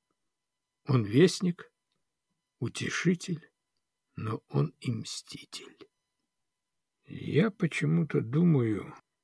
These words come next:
если есть душа в человеке, то должен непременно быть ангел, так сказать, её поводырь. Я сейчас вспомнил, как Серёга Карташов, другой мой товарищ по лагерю,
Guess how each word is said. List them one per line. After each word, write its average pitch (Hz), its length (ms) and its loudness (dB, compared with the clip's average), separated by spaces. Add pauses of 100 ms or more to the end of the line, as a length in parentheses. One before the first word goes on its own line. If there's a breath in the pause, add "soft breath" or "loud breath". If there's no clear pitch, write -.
(280)
если 135 360 0
есть 175 220 6
душа 139 340 4
в - 60 -4
человеке, 156 580 4
то 151 200 0
должен 160 520 4
непременно 151 680 2
быть 107 280 -8 (100)
ангел, 123 560 -2
так 139 160 -2
сказать, 156 560 0
её 147 220 2
поводырь. 143 680 -4 (920)
Я 147 240 6
сейчас 156 400 4
вспомнил, 143 500 4
как 131 200 -2
Серёга 143 480 2
Карташов, - 680 -10
другой 156 380 2
мой 110 180 -4
товарищ 120 480 -4
по 120 100 -8
лагерю, - 460 -6